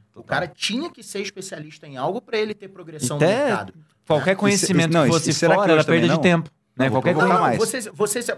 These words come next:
Speaker 1: a, a, a provocação da carreira em T, Neto, é justamente essa. Você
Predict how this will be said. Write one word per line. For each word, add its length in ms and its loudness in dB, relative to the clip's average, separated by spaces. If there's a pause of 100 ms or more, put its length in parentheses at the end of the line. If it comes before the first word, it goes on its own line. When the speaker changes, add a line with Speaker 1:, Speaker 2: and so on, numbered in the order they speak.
Speaker 1:
a, 140 -8 (120)
a, 380 -4
a 20 -4
provocação 560 -8
da 100 -6
carreira 360 -8
em 100 -18
T, 440 -6 (100)
Neto, 340 -20 (220)
é 80 -6
justamente 560 -14
essa. 320 -8 (240)
Você 480 0